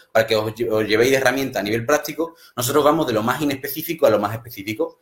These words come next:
En el bloque de hipertrofia trabajamos en rangos de hipertrofia con variantes de los movimientos de competición. En el bloque de fuerza base trabajamos pesado las variantes.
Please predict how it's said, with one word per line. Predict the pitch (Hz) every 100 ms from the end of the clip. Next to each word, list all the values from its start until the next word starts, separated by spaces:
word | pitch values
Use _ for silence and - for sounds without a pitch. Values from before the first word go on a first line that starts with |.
| _ -
En |
el | 107
bloque | 127 135
de | 135
hipertrofia | 127 135 156 - 98
trabajamos | - 104 101 135 110 98
en | 95
rangos | 117 113 113
de |
hipertrofia | 117 110 147 143 101 -
con | - 110 101
variantes | 101 104 135 101 95
de |
los | 92
movimientos | 92 95 98 95 101
de |
competición. | 113 113 - - 165 175 _ _ -
En | 107
el | 104
bloque | 110 120
de | 120 120 - -
fuerza | 120 110 127
base | 143 - -
trabajamos | 110 104 - 139 139
pesado | 120 120 147 107 - -
las | 95 123
variantes. | 139 151 139 160 165